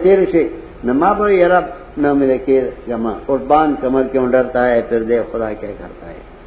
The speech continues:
ته کار کو ګوره که خدای دې کار. نو زه بیا شروع شم. دا خلک کوشش چې دې خو نه مني کیږي، نو یې بایکاټ کوي ورسره. لارې،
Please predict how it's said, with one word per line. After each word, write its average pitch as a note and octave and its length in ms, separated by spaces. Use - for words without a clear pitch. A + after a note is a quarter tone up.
ته C#3+ 80
کار E3+ 280
کو - 140
ګوره F#3+ 160
که F#3+ 200
خدای D3 200
دې C3+ 280
کار. B2 180
نو C3+ 80
زه E3 220
بیا F3 180
شروع G#2+ 280
شم. F#2 120
دا E3 80
خلک A3+ 300
کوشش A3 280
چې F3 60
دې F3+ 160
خو D#3 60
نه F3 120
مني G3+ 240
کیږي، F3+ 300
نو B2 100
یې C#3+ 180
بایکاټ C#3 400
کوي A2+ 120
ورسره. - 380
لارې، D#3 360